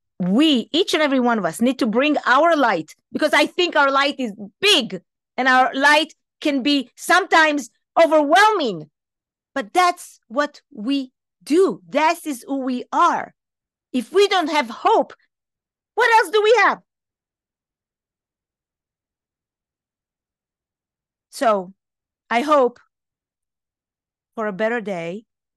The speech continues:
I know it will come, and may it be speedily in our time.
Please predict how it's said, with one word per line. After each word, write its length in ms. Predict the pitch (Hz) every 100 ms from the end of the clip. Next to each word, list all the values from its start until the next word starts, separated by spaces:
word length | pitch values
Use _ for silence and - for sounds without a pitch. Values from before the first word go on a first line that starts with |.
| _ _ _ _ _
I 160 | 214 214
know 580 | 220 262 294 233 175 - _
it 180 | 180 185
will 140 | 175
come, 420 | - 160 160 196 - _ _ _ _ _ _
and 280 | 214 208 208
may 200 | 233 226
it 140 | 196 185
be 300 | 208 190 - _ _
speedily 680 | - - 226 190 160 147 _ _ _ _ _ _
in 140 | 190 170
our 120 | 160
time. 380 | - 147 147